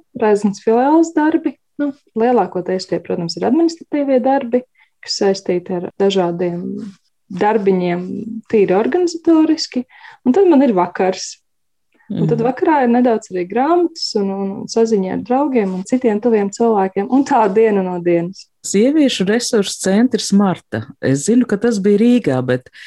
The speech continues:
Speaker 2: es skatos, ka šogad tas ir sācis veidot filiāls. Cik sen ir Rēzeknes filiāle? Un varbūt kas tad bija par iemeslu tam, ka sāk veidoties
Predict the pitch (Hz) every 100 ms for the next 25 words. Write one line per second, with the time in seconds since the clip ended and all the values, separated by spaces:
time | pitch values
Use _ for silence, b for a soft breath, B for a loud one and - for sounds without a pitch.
0 | B B 151 - 208 208 160 - 160 233
1 | 262 180 170 165 165 - 214 170 - 185
2 | 214 208 175 165 240 254 202 160 156 -
3 | - - - 277 302 226 262 147 151 180
4 | 165 127 139 139 - 233 190 165 151 160
5 | B B B 175 185 190 180 175 - 220
6 | - 190 165 165 160 220 190 185 226 277
7 | 165 139 131 147 165 147 135 151 - 156
8 | 175 147 120 107 -